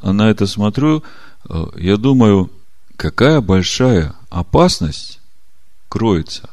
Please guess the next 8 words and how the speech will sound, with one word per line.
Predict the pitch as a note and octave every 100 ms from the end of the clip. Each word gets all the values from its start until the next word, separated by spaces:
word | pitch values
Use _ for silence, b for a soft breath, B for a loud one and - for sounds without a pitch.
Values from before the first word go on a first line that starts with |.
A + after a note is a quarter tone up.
| -
для | F#2+ G#2+ A#2 A2+ G#2 -
начальствующих, | F2 - B2+ E3+ - D2+ C#2 - - - - - - - - -
которые | D#2+ - C3+ E3+ C3 G#2+ G#2+ B2 C3+ B2+ - -
выбраны | - C3 G2+ E2+ D#2+
народом | E2 G2+ F3+ A3 G2+ F2 - - - - - - - - - - b b b b b
как | - F#2
самые | - D3 F3+ B2 G2
именитые | A2 C#3 E3 D3 E2 D2+